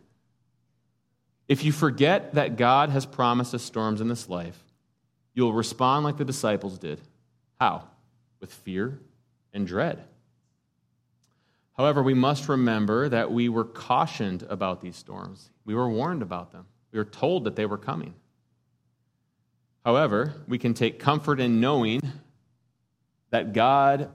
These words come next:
not only told us they were coming, but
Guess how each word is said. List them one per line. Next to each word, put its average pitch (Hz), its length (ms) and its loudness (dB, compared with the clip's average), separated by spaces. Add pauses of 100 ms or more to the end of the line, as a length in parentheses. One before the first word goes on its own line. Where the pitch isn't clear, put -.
not 127 240 2
only 127 180 0
told 127 340 -6
us 107 140 -8
they 101 140 -4
were 90 100 -6
coming, 90 460 -14 (1000)
but 107 380 0